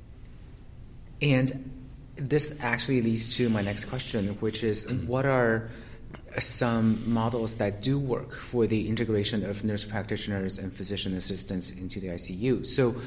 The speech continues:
Speaker 1: for your center, which is academic, it probably presented challenges different from that of, for example, community hospitals, since you have a dual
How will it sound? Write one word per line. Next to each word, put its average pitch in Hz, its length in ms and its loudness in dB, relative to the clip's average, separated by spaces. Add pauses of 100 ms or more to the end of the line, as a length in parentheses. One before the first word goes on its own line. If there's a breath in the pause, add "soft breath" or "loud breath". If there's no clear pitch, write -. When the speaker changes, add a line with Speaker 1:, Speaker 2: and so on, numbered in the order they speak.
(220 loud breath)
Speaker 1:
for 123 400 2
your 131 220 0
center, 101 520 -4 (120)
which 107 200 -4
is 98 220 -2
academic, 101 680 -6
it 107 200 -8
probably 110 440 -4
presented 104 680 -4 (460 loud breath)
challenges 120 460 0
different 117 340 0
from 110 160 0
that 101 320 0
of, 98 240 -4
for - 260 -4
example, 98 340 -2
community 98 400 -2
hospitals, - 720 -8 (120)
since 110 360 0
you 117 140 2
have 101 400 -2
a 95 140 -4
dual 107 680 2